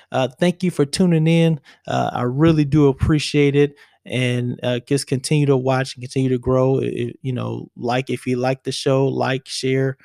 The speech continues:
uh, help us to, help me to build up, uh, the notoriety, uh, 'cause I wanna, gonna keep putting out this content.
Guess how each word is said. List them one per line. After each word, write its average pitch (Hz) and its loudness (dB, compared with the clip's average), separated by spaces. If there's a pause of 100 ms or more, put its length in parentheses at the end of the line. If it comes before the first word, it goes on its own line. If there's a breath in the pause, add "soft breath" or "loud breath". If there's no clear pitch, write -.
(280 soft breath)
uh, 113 -6 (320)
help 135 -2
us 131 0
to, 120 -6 (240)
help 135 -2
me 135 0
to 127 -2
build 135 2
up, 131 0
uh, 131 -6
the 120 -10
notoriety, 131 0 (320 loud breath)
uh, 120 -4
'cause 123 -2
I 123 0
wanna, 123 -2 (340)
gonna 127 -2
keep - -6
putting 143 -2
out 131 -4
this 123 -4
content. 135 -2